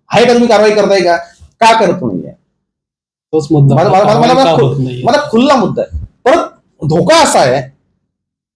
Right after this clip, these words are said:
Speaker 1: का हा जो जी मदत आता करतोय पालघरमध्ये नाही इकडे, त्या बदल्यामध्ये याला हा ठेका मिळू नये, तर आपलं दुर्दैव मग ते. तो जर मिळाला त्याला ठेका, तर मग पुन्हा रस्ता तो पाच दहा वर्ष काही होत नाही, कारण याची बिलाच्या मागे बिलं निघतात, बिलं निघतात, बिलं निघतात,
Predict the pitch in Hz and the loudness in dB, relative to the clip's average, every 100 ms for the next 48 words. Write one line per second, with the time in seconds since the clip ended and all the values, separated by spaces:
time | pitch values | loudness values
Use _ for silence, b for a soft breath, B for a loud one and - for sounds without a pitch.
0 | _ - 185 151 254 285 269 247 240 220 | _ -6 -2 0 2 2 0 0 0 0
1 | 190 156 127 101 101 _ _ _ _ 151 | -2 -2 -2 -4 -6 _ _ _ _ -2
2 | 147 165 165 160 156 135 113 120 - _ | 0 0 0 0 0 -2 -4 -6 -10 _
3 | 131 - _ _ _ - 208 254 185 131 | -20 -20 _ _ _ -2 2 2 2 0
4 | 117 101 170 120 127 175 190 196 131 139 | -2 -4 -6 -4 -4 -2 -4 -2 -4 -2
5 | 185 156 160 160 151 156 117 - _ _ | -2 0 0 0 0 -2 -4 -10 _ _
6 | _ _ _ - 120 - 185 175 190 175 | _ _ _ -8 -6 -2 0 0 0 0
7 | 175 180 147 113 - - _ _ _ _ | 2 2 0 -2 -6 -16 _ _ _ _
8 | _ - 196 262 214 233 247 175 135 104 | _ -2 0 2 4 4 4 2 0 -2
9 | 123 - B B - 254 302 302 - 220 | -4 -6 B B -4 -2 -2 -6 -4 0
10 | 262 247 233 226 196 190 196 190 180 175 | 0 0 -2 -2 0 0 2 2 0 -2
11 | 180 135 - 135 107 104 147 170 139 139 | -2 -2 -2 -2 -4 -4 -4 -2 -2 0
12 | 165 170 139 147 160 135 139 156 135 147 | 0 0 -2 0 -2 0 0 -2 -2 -4
13 | 139 123 147 139 139 143 120 139 139 - | -2 -2 -2 -2 -4 -4 -4 -2 -2 -2